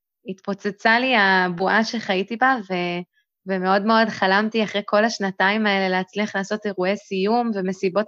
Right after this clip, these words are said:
פרידה, והיה לי כבר את הרעיונות של המתנות פרידה שאני אכין לכל אחד מה-, אה, אלף חמש מאות תלמידים שהיו לי, ו-, ולצערי זה פשוט נפסק באמצע, זה היה מאוד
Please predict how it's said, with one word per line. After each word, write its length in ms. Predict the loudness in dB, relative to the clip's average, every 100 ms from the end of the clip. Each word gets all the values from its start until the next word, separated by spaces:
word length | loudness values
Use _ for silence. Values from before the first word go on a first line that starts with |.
| -4
פרידה, 540 | -6 0 4 6 4 2
והיה 880 | 0 0 -6 _ _ _ -4 2 2
לי 120 | 0
כבר 180 | -2 -2
את 120 | 0
הרעיונות 460 | 0 2 2 -2
של 140 | 0 0
המתנות 440 | 0 -2 -2 -4 -4
פרידה 300 | -4 -2 -2
שאני 280 | -2 -4
אכין 220 | -4 -2 -4
לכל 240 | -2 -2
אחד 240 | -2 -4
מה-, 380 | -2 0 0 -2 -6 _ _ _ _ -6
אה, 180 | -4 -2
אלף 240 | 0 0 0
חמש 320 | -2 -2 0
מאות 180 | 0 0
תלמידים 440 | 0 0 -2 -4
שהיו 340 | -2 -2 0 0
לי, 180 | -2 -6 _ _ -20 _ -8
ו-, 460 | -4 -2 -2 -2 -2
ולצערי 760 | -2 -2 -2 -2 0 -2 -2 -2
זה 100 | -4
פשוט 220 | -6 -4
נפסק 460 | -4 -6 -2 -2 0
באמצע, 580 | 0 0 -2 -2 -2 -2
זה 100 | -2
היה 100 | 0
מאוד 240 | 0 -2